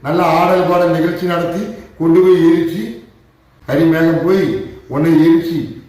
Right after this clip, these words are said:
இந்த பொருளை அடிச்சு, கறி மேகம் ஆக்கி, மூணு நாள் சாம்பலை எடுத்துட்டு, "இறைவா, என் சொந்தக்காரனை காக்காவாக்கிரு,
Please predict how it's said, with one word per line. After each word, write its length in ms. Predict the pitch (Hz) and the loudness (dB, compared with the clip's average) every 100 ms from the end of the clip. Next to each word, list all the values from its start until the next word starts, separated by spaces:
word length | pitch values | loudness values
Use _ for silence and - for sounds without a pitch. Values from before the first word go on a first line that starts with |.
| - | -10
இந்த 120 | 143 | -4
பொருளை 360 | 160 160 165 165 | -2 0 0 2
அடிச்சு, 540 | 165 165 165 135 - - | 0 -2 -4 -8 -10 -10
கறி 220 | 147 160 | -4 -2
மேகம் 360 | 165 165 170 165 | 0 0 0 0
ஆக்கி, 420 | 165 170 165 147 - - - _ _ _ _ _ | 0 -2 -2 -6 -8 -14 -20 _ _ _ _ _
மூணு 300 | 143 175 165 | -4 -2 0
நாள் 360 | 156 165 156 - - - - | 0 2 0 -2 -8 -12 -6
சாம்பலை 420 | 156 175 175 175 | -2 0 0 2
எடுத்துட்டு, 760 | 165 165 - 170 160 - - - - _ _ _ _ _ _ - | 0 0 -2 0 0 -2 -8 -16 -20 _ _ _ _ _ _ -6
"இறைவா, 680 | 156 185 190 196 190 - - - - - _ | -2 0 2 4 2 0 -6 -10 -16 -20 _
என் 140 | 139 151 | -8 -4
சொந்தக்காரனை 640 | 151 160 190 185 185 185 175 | -4 -2 -2 0 0 0 -2
காக்காவாக்கிரு, 920 | 156 165 196 190 175 170 170 151 - | -2 -2 0 2 0 0 -2 -2 -6